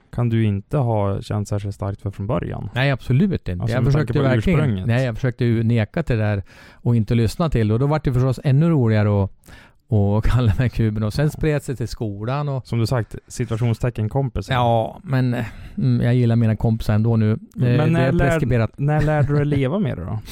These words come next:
Speaker 2: <laughs>
Speaker 1: Och det
Speaker 2: Eh,
Speaker 1: blev en
Speaker 2: det
Speaker 1: del
Speaker 2: var,
Speaker 1: av dig själv
Speaker 2: ja,
Speaker 1: på något vis.
Speaker 2: exakt. Men det blev nog kanske, ja, när jag började träna lite hårdare, vart,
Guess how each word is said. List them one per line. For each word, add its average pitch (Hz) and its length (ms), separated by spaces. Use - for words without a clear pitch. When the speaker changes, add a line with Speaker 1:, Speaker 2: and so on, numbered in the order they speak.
Speaker 2:
<laughs> - 400
Speaker 1:
Och 139 80
det 107 160
Speaker 2:
Eh, - 60
Speaker 1:
blev 139 140
en - 100
Speaker 2:
det 127 60
Speaker 1:
del 127 80
Speaker 2:
var, 127 60
Speaker 1:
av 120 40
dig 123 100
själv - 120
Speaker 2:
ja, 160 260
Speaker 1:
på 165 60
något 165 80
vis. 104 120
Speaker 2:
exakt. - 280
Men 139 140
det 165 80
blev 180 380
nog 120 340
kanske, 117 580
ja, - 320
när - 300
jag 123 120
började 135 260
träna 117 280
lite 196 200
hårdare, 107 400
vart, 120 220